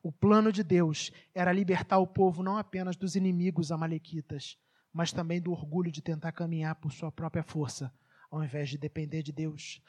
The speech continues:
Notem o que diz o versículo dois. O versículo dois é central para a gente entender essa dinâmica, quando ele diz, "A fim de que Israel não se orgulhe contra mim, dizendo que a sua própria força o libertou."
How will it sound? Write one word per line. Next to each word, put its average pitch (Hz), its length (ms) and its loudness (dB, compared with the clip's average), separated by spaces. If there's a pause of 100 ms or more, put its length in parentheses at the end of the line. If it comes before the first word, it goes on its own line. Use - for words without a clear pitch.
(220)
Notem 254 340 4
o 233 60 2
que 202 120 -2
diz 208 260 4
o 202 60 -4
versículo 214 500 0
dois. 165 600 6
O 156 60 -10
versículo 160 400 -2
dois 202 220 6
é 208 40 -2
central 226 560 6
para 180 140 -2
a - 20 0
gente 175 260 -4
entender 165 300 -2
essa 175 240 -2
dinâmica, 170 600 -2 (380)
quando 190 200 0
ele 180 120 4
diz, 180 540 2 (380)
"A 196 140 4
fim 247 380 0
de 202 180 -4
que 214 160 -4
Israel 190 460 4
não 196 380 0
se - 180 -6
orgulhe 175 540 2
contra 170 400 -4
mim, 151 280 -4
dizendo 175 680 -2 (340)
que 196 120 -2
a 185 80 2
sua 226 320 0
própria 190 400 0
força - 480 -4
o 147 60 -8
libertou." 127 560 -12